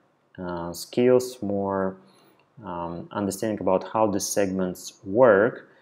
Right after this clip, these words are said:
you can always look through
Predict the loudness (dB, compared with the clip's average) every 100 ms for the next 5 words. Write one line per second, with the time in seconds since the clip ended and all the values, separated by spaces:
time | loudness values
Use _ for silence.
0 | _ -6 -4 -4 4 4 6 4 2 0
1 | -6 -8 -8 -2 0 -2 -4 -18 -12 -4
2 | -2 0 -2 -4